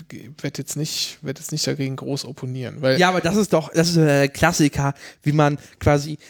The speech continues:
Speaker 2: das erste Level zum Querulantentum ist Widerspruch zum Be-, Rundfunkbeitrags-, äh, Be-, Beitragsbescheid. Das
Speaker 1: Ja.
Speaker 2: ist das, die erste Stufe
Speaker 1: Das ist
Speaker 2: zum
Speaker 1: aber die,
Speaker 2: Querulantentum.
Speaker 1: das ist das nächste Ding.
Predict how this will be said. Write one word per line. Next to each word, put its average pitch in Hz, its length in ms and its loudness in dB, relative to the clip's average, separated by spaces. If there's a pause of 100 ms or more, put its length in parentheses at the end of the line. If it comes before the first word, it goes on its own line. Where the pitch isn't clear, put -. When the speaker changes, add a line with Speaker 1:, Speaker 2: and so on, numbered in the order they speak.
Speaker 2:
das 147 180 2
erste 196 380 2
Level 190 380 2
zum 170 140 -4
Querulantentum 175 880 2
ist - 440 2 (220)
Widerspruch 175 760 2
zum 156 220 0
Be-, 135 180 4
Rundfunkbeitrags-, 139 920 0
äh, 127 240 4
Be-, 127 220 2
Beitragsbescheid. 131 1080 -2 (520)
Das 185 140 4
Speaker 1:
Ja. 233 100 6
Speaker 2:
ist 262 140 0
das, - 180 0
die 202 180 0
erste 277 380 2
Stufe 240 240 2
Speaker 1:
Das 254 120 4
ist 262 80 6
Speaker 2:
zum 285 100 2
Speaker 1:
aber 285 100 2
die, 277 60 2
Speaker 2:
Querulantentum. 202 500 4
Speaker 1:
das 302 100 2
ist 302 140 2
das 254 140 2
nächste 254 360 2
Ding. 156 360 -2